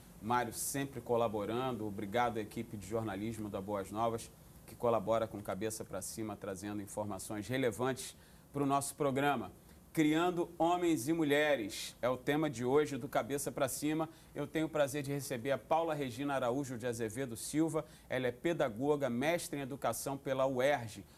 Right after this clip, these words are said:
Universidade Estadual do Rio de Janeiro. Tudo bem, Paula? Obrigado por ter vindo.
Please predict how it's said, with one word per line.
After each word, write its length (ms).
Universidade 560
Estadual 380
do 60
Rio 120
de 100
Janeiro. 400
Tudo 200
bem, 180
Paula? 300
Obrigado 340
por 80
ter 120
vindo. 300